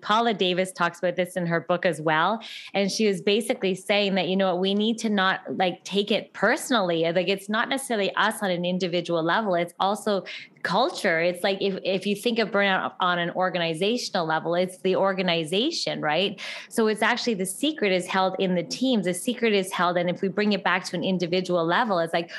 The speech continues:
okay, well, let's look at these expectations here. Let's look at it from that level. Like, I know when you're in,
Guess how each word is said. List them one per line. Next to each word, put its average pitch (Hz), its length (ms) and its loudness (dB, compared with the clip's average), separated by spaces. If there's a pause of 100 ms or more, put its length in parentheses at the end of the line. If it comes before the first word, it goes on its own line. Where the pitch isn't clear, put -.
(180)
okay, 226 260 4
well, 196 220 4
let's 202 400 0
look 233 140 0
at 220 140 0
these 196 180 2
expectations 185 920 -2
here. 160 180 -2
Let's 185 320 2
look 196 340 2
at 196 160 0
it 185 160 0
from 175 180 -2
that 180 200 2
level. 170 180 0
Like, 170 200 -2
I 185 60 2
know 196 220 2
when 180 280 0 (320)
you're 196 260 4
in, 180 500 0